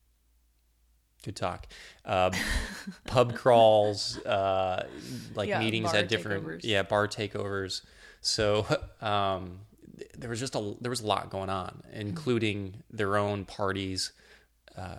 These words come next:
Speaker 1: at the hotel in the ballrooms, which, uh, we've been told that in years past, it would just be one location that a party or a bar would,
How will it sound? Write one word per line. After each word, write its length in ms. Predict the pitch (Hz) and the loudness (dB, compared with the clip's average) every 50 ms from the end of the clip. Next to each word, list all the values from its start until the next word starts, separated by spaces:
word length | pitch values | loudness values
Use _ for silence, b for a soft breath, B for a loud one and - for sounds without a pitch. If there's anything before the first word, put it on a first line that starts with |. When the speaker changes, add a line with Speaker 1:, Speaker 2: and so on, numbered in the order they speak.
| - - | -14 -6
Speaker 1:
at 220 | - 98 98 101 - | -2 -2 -2 0 -2
the 80 | 113 | -4
hotel 560 | 95 110 104 98 - 101 90 90 92 92 90 - - - - | -2 -2 -2 -2 -2 -2 -2 0 -2 -2 -6 -8 -14 -16 -12
in 60 | 98 | -10
the 80 | 98 92 | -10 -4
ballrooms, 640 | 87 95 92 92 90 92 92 90 90 90 90 - - - _ _ _ _ _ _ _ _ _ _ _ _ _ _ - _ | 0 0 0 0 0 -2 -4 -6 -6 -8 -10 -12 -16 -18 _ _ _ _ _ _ _ _ _ _ _ _ _ _ -20 _
which, 240 | - 104 - - - - _ - | -14 -12 -10 -10 -12 -12 _ -10
uh, 260 | 104 104 87 95 90 - - - - - - - - | -8 -8 -8 -8 -10 -12 -14 -18 -20 -20 -20 -16 -8
we've 160 | 120 113 95 | -6 -6 -4
been 140 | - 101 95 | -4 -6 -6
told 440 | - - - 123 123 113 107 101 92 | -6 -4 -2 0 0 0 -2 -2 -2
that 340 | - 95 95 92 90 - B B B B B - | 0 0 0 0 -2 -4 B B B B B -10
in 120 | 101 101 | -6 -2
years 200 | 101 110 113 - | -2 0 0 -2
past, 400 | - - 120 107 104 101 - - | -2 -2 0 0 2 0 0 -2
it 20 | - | -6
would 120 | 95 95 87 | -8 -6 -6
just 180 | 107 95 - | -6 -6 -6
be 80 | - 104 | -6 -6
one 340 | 95 95 98 101 101 101 101 | -4 -2 -2 -2 -2 -2 -2
location 560 | 98 92 90 - 101 98 95 - - 98 98 | -4 -4 -4 -4 -4 -4 -4 -4 -6 -8 -6
that 200 | 92 92 92 90 - | -6 -6 -6 -6 -8
a 60 | - 95 | -10 -12
party 420 | - - 98 98 92 95 95 92 | -6 -4 -4 -2 -2 -2 -4 -4
or 120 | 90 92 | -4 -4
a 40 | 90 | -4
bar 500 | 87 85 101 98 95 95 95 92 95 92 | -4 0 0 2 2 2 2 2 0 -2
would, 320 | 90 90 92 90 92 - | -2 -4 -6 -8 -8 -12